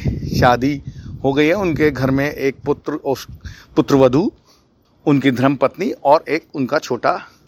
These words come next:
पुत्र है। अब सुनिए उनके ये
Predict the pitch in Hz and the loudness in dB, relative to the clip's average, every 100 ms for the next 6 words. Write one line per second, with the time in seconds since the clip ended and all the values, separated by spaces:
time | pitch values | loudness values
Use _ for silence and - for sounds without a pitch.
0 | _ _ - 175 - 131 92 - - _ | _ _ 0 2 4 0 -2 -8 -16 _
1 | _ _ _ _ _ _ _ - 240 208 | _ _ _ _ _ _ _ 0 0 0
2 | _ _ _ _ - 208 208 190 202 - | _ _ _ _ -8 -4 -2 -2 -4 -2
3 | 170 160 151 175 180 - _ _ _ - | -4 -4 0 0 0 -8 _ _ _ -2
4 | 160 175 | 0 2